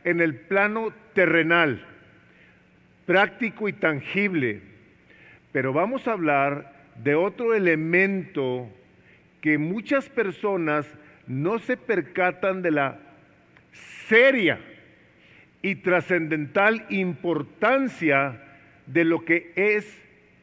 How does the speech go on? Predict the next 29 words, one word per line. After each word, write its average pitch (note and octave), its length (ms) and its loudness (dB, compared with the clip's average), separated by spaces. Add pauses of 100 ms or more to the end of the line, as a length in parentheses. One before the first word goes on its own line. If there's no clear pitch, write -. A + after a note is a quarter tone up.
(160)
no D3+ 260 -2
ser F3 220 -2
un E3+ 240 -2
miembro D#3+ 480 -2
de C3+ 80 -2
la A#2+ 100 -2
iglesia B2 800 -4 (400)
del A#2+ 180 -2
Señor A2+ 340 -8
Jesucristo. A2 600 -14 (1080)
No B2+ 120 -6
lo C#3+ 80 -2
vamos D#3+ 280 -2
a D#3 80 2
ver D#3+ 140 2
hoy, F#3 360 0 (580)
lo C3+ 180 -6
iremos E3+ 380 0
a F3+ 80 0
ver F3 160 0
después, C#3 580 -4 (520)
pero B2+ 160 -2
nada F#3+ 240 0
más A#3+ 220 -6
para A3+ 260 -2
que E3 100 -2
sepan D3 640 -2
y C#3+ 80 0
anticipen C#3 960 -4